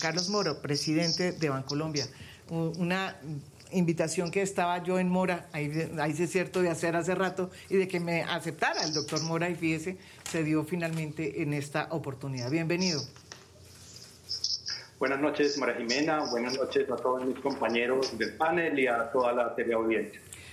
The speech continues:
Speaker 1: Bueno, yo quería comenzar con usted, eh, que es, eh, el presidente de uno de los bancos más importantes de, del, de, del país. Eh, ¿cómo le, cómo vio usted las medidas, eh,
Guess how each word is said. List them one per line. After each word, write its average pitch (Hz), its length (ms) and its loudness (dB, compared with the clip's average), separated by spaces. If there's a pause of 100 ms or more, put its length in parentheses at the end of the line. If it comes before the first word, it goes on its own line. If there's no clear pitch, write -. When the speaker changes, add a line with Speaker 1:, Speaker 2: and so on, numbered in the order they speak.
Speaker 1:
Bueno, 220 220 0
yo 220 120 4
quería 285 280 0
comenzar 202 420 0
con 214 160 0
usted, 160 460 0
eh, 135 340 0 (160)
que 151 260 2
es, 147 180 -4
eh, 175 280 2
el 160 80 0
presidente 147 540 0
de 175 60 4
uno 165 140 2
de 165 40 2
los 151 100 0
bancos 147 300 -2
más 170 160 -4
importantes 143 720 -4 (480)
de, 151 400 2
del, 139 440 2
de, 123 280 -2
del 127 240 0
país. 156 480 -2 (540)
Eh, 180 200 2 (1000)
¿cómo 269 320 2
le, 214 460 2
cómo 254 260 2
vio 247 160 4
usted 196 400 -2
las 151 200 -4
medidas, 165 520 0
eh, 147 760 -4